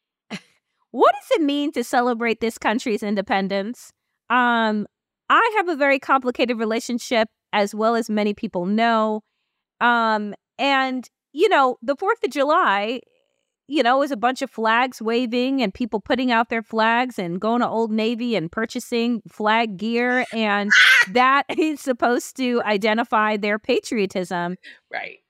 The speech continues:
Speaker 1: Um, but us, you know, Black folk in particular, you know, just marching in the streets and actually wanting this country to live up to this creed,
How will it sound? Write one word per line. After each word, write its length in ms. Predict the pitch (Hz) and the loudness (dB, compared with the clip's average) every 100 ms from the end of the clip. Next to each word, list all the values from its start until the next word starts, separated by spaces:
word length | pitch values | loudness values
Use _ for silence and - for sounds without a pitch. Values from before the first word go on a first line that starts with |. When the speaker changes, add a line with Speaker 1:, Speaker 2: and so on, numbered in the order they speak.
| _ | _
Speaker 1:
Um, 460 | 247 240 240 226 220 | 2 2 2 -2 -4
but 400 | 214 190 269 254 - | -8 2 4 2 0
us, 500 | 277 466 277 - - - | 2 4 2 0 -20 -16
you 160 | 220 254 | -4 0
know, 180 | 226 233 | 2 0
Black 400 | 190 208 233 - | 0 0 0 -2
folk 300 | 254 240 254 | -2 -2 -2
in 100 | 240 | -4
particular, 600 | - 233 214 180 180 - _ _ _ _ _ _ _ _ _ _ _ | -4 -4 -4 -4 -4 -6 _ _ _ _ _ _ _ _ _ _ _
you 100 | 233 | -2
know, 260 | 240 233 262 | 4 4 2
just 300 | 214 262 247 | 0 0 0
marching 460 | 226 233 - 269 | 0 0 0 0
in 120 | 247 220 | 2 0
the 60 | |
streets 520 | - - 320 359 - | -2 -4 0 0 0
and 100 | 226 | -2
actually 360 | 214 233 - 214 | 0 -2 -2 -2
wanting 380 | 202 208 233 226 | 0 0 0 0
this 160 | 202 - | -4 -4
country 300 | 214 220 190 | -4 -2 -4
to 100 | 185 | -4
live 180 | 214 | -2
up 140 | 202 196 | -2 -2
to 160 | 220 190 | -4 -4
this 200 | 196 - | -4 -8
creed, 640 | - 370 480 254 196 226 | -4 -2 0 0 -2 -6